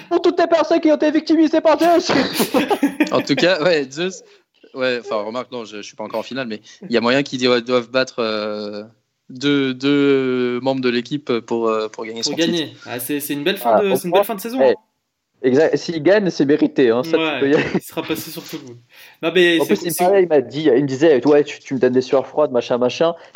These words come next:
Speaker 1: Il m'a dit, « Mais ça fait deux semaines, et des semaines que je prépare mon équipe. J'ai vu tous ces
Speaker 2: Ça
Speaker 1: matchs
Speaker 2: fait des
Speaker 1: avec
Speaker 2: semaines
Speaker 1: des
Speaker 2: qu'ils
Speaker 1: cartes
Speaker 2: s'emmerdent.
Speaker 1: vert,
Speaker 2: Ouais.
Speaker 1: vert, vert. » J'ai dit, « Oh, c'est pas
Speaker 2: Ouais,
Speaker 1: possible. »
Speaker 2: bah, c'est sûr.
Speaker 3: Ouais, ouais, putain.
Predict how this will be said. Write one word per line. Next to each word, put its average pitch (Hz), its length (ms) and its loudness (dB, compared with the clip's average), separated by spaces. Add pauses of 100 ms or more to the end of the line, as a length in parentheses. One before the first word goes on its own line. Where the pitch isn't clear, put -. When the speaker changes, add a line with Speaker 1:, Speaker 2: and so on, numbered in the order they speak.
Speaker 1:
Il 131 80 -2
m'a 127 100 4
dit, « 127 160 -4
Mais 135 80 -2
ça 135 120 -2
fait 139 180 -10
deux 185 120 -2
semaines, 180 280 0
et 151 60 2
des 160 120 4
semaines 170 220 0
que 156 120 0
je - 80 -14
prépare 160 240 2
mon 147 120 2
équipe. 151 240 2
J'ai 156 100 2
vu 147 100 0
tous 254 100 0
ces 226 140 2
Speaker 2:
Ça 208 60 6
Speaker 1:
matchs 196 160 4
Speaker 2:
fait 233 100 4
des 208 80 0
Speaker 1:
avec - 100 4
Speaker 2:
semaines 127 140 2
Speaker 1:
des - 60 -8
Speaker 2:
qu'ils - 80 -2
Speaker 1:
cartes 151 100 4
Speaker 2:
s'emmerdent. 107 340 0
Speaker 1:
vert, 220 280 0
Speaker 2:
Ouais. 101 280 -4
Speaker 1:
vert, 214 400 4 (140)
vert. » 220 340 6
J'ai 170 80 2
dit, « 170 100 2 (140)
Oh, 160 180 4
c'est 170 120 2
pas 156 100 0
Speaker 2:
Ouais, 107 320 2
Speaker 1:
possible. » 95 160 -8
Speaker 2:
bah, 90 60 -6
c'est - 100 -14
sûr. 107 220 -10
Speaker 3:
Ouais, 117 60 -12
ouais, 113 440 -20 (120)
putain. - 240 -20